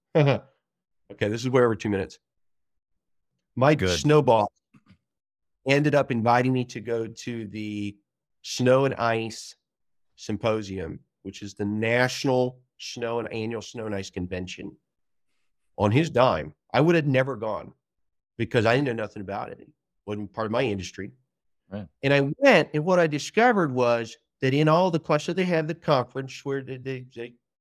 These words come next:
Speaker 1: have all of the equipment that
Speaker 2: Yeah.
Speaker 1: for snow and ice management, but then they have classes. And those classes are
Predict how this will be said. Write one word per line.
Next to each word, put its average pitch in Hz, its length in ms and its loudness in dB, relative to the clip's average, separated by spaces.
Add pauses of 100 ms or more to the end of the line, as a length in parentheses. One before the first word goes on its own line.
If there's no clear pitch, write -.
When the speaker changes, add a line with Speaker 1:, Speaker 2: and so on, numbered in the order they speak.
(240)
Speaker 1:
have 117 200 -4
all 123 220 2
of 123 120 -2
the 127 140 0
equipment 123 680 -4 (520)
that 107 120 -4
Speaker 2:
Yeah. - 60 -20 (100)
Speaker 1:
for 113 100 -6
snow 120 220 -2
and 110 100 0
ice 104 200 -4
management, 104 320 -6 (240)
but 131 100 -4
then 156 160 2
they 165 80 4
have 151 260 0
classes. - 680 -12 (880)
And 131 300 4 (380)
those 175 300 2
classes 170 720 -2 (280)
are 123 180 2